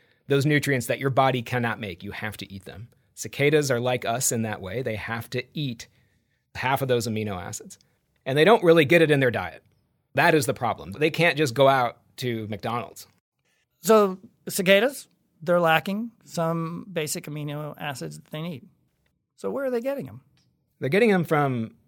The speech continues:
Speaker 1: bacteria or single-celled organisms that live in special cells in their body.
Speaker 2: Okay, so we have bacteria.
Speaker 1: Yeah.
Speaker 2: And it's not just inside the cicada.
Speaker 1: No.
Speaker 2: It's inside the cells
Speaker 1: That's right.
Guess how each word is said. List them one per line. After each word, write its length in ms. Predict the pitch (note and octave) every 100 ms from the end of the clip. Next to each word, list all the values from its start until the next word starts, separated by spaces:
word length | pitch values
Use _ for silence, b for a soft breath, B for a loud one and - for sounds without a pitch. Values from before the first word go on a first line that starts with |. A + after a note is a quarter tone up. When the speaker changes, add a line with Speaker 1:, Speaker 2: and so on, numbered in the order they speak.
| _ _ _ -
Speaker 1:
bacteria 720 | B2 B2 - A3+ C3+ A2 D3
or 100 | G2
single-celled 760 | G2 E3 C#3+ C3 C#3 A#2+ A2 G2+ - _ _ -
organisms 640 | C#3+ C3+ F#2+ F#2 A#2 -
that 260 | B2 A2+ -
live 500 | C#3+ D3+ C#3+ C3 - _ _ _ _ _ _ -
in 160 | B2+
special 380 | B2 - C3 C3+
cells 420 | A#2+ B2 F#2+ F#2
in 140 | - G2
their 120 | F#2+
body. 280 | E2+ A#1 - _ _ _ -
Speaker 2:
Okay, 400 | E3+ E3+ E3+ G2+
so 180 | G#2 F#3
we 100 | E3
have 300 | E3 D3+ C3+
bacteria. 840 | F3 E3+ - - A3+ A3 G#3 G3+ F#3+ -
Speaker 1:
Yeah. 240 | G2 - - _ _ _ _
Speaker 2:
And 680 | F#3 E3+ D#3+ D#3 D3 D3 D3 - _ _ _
it's 260 | - D#3+ -
not 260 | F#3 G3 E3+
just 300 | C#3 F3 -
inside 340 | D#3+ E3 D3+
the 80 | C#3
cicada. 600 | C3+ - F3 E3 A#2+ - _
Speaker 1:
No. 240 | C3 A2 - _ _ _
Speaker 2:
It's 200 | F#3+ -
inside 420 | F#3+ D#3 E3 D#3+
the 80 | C#3+
cells 800 | C3+ - G#3 G3 D3 B2+ B2+ -
Speaker 1:
That's 160 | G#2+ -
right. 200 | F#2+